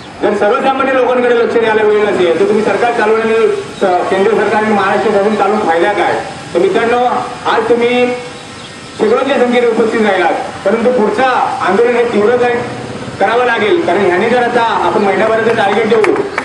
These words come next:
आणि जर महिन्याभरानंतर सुद्धा तुमच्या समस्या सुटल्या नाही, तर डायरेक्ट मोर्चा आपला मंत्रालयावर नेण्यात येईल आणि त्यावेळेला तुमची तेराशे पस्तीस ची उपस्थिती अनिवार्य आहे.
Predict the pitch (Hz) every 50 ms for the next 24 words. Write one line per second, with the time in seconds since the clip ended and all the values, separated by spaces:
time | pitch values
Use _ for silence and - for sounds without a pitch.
0 | - - - - - - - - - - 214 214 - 208 - - - - - 539
1 | - - - - - - - - - - - - - - - - - - 190 202
2 | 214 247 247 247 247 254 247 240 240 233 214 240 247 226 214 214 220 233 226 220
3 | 220 214 233 214 - 208 214 214 208 - 190 - - 180 202 208 208 196 190 190
4 | 196 185 190 180 175 175 202 202 - - 190 185 185 208 202 190 170 190 196 196
5 | 190 180 175 - 214 226 247 247 247 247 240 247 226 233 220 214 220 220 196 170
6 | 165 170 175 175 185 190 190 208 208 214 208 208 202 202 214 214 202 196 202 208
7 | 202 - 240 - - 208 - - - 233 208 - 254 240 - 247 226 - - 240
8 | 202 - - 220 220 233 233 233 226 226 214 190 165 170